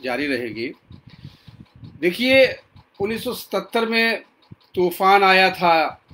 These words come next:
हमारे पूर्वी तट पर, और लाखों लोग इसलिए मारे गए थे कि सूचना का तंत्र हमारे पास बहुत विकसित नहीं था। आज हम आपदग्रस्त हैं, ये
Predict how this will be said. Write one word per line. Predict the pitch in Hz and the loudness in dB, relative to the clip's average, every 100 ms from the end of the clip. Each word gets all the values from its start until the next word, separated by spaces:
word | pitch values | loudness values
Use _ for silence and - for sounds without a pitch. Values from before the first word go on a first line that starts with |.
| - | -18
हमारे | 156 151 156 151 135 127 127 | -8 -4 -2 -2 -2 -6 -6
पूर्वी | 170 165 165 | -2 2 2
तट | 160 156 | 2 -2
पर, | - 147 143 - _ _ _ - - _ _ | -4 -6 -6 -8 _ _ _ -20 -20 _ _
और | - 135 | -8 -4
लाखों | 143 151 156 240 226 180 - | 0 2 0 -2 -4 -4 -8
लोग | 156 160 175 170 - _ - - | -6 0 2 0 -6 _ -18 -12
इसलिए | 156 180 208 | -8 -4 -2
मारे | 180 156 156 | 2 2 2
गए | 151 156 | -2 -4
थे | - 180 | -2 -4
कि | 170 | -4
सूचना | - 147 151 160 | -8 -8 -4 -4
का | 165 156 | -4 -6
तंत्र | 143 151 151 143 | -6 -6 -6 -8
हमारे | 139 139 135 | -6 -6 -6
पास | 135 127 | -8 -10
बहुत | 127 123 | -10 -10
विकसित | 123 120 131 - | -10 -12 -16 -10
नहीं | 120 113 | -8 -8
था। | - - _ - _ _ _ _ _ _ - - - _ - 139 | -12 -20 _ -20 _ _ _ _ _ _ -20 -20 -20 _ -14 -2
आज | 156 196 208 208 | 4 4 4 0
हम | 214 185 214 214 208 202 - _ _ _ _ - - - - _ - - - - _ _ _ _ _ - | -2 0 -2 0 0 0 -4 _ _ _ _ -20 -20 -20 -20 _ -20 -20 -20 -20 _ _ _ _ _ -12
आपदग्रस्त | 117 120 - 185 180 202 190 | -6 -6 -4 -4 -2 -4 -6
हैं, | 185 226 | -8 -6
ये | 214 196 | -2 -2